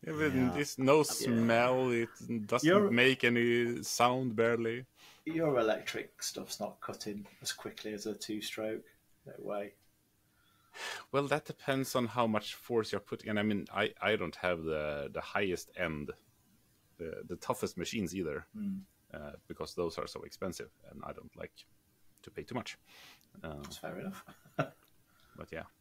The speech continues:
Speaker 1: Uh,
Speaker 2: But that's the thing, though. I mean, if you, I mean, even the,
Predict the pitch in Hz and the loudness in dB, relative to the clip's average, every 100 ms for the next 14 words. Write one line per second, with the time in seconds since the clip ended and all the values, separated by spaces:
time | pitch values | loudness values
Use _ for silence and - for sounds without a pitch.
0 | _ _ 87 76 76 127 170 165 - 135 | _ _ -18 -16 -8 2 4 4 2 -2
1 | - 139 147 147 110 95 101 117 113 113 | 0 4 6 6 4 4 4 2 2 0
2 | 107 113 101 - _ _ - _ _ _ | 2 2 0 -4 _ _ -20 _ _ _
3 | _ _ _ _ _ _ _ _ _ _ | _ _ _ _ _ _ _ _ _ _
4 | _ _ _ - - 139 151 156 - 151 | _ _ _ -14 -8 -4 -2 -2 0 2
5 | 139 120 110 104 92 95 101 98 95 | 2 2 4 4 4 2 0 2 0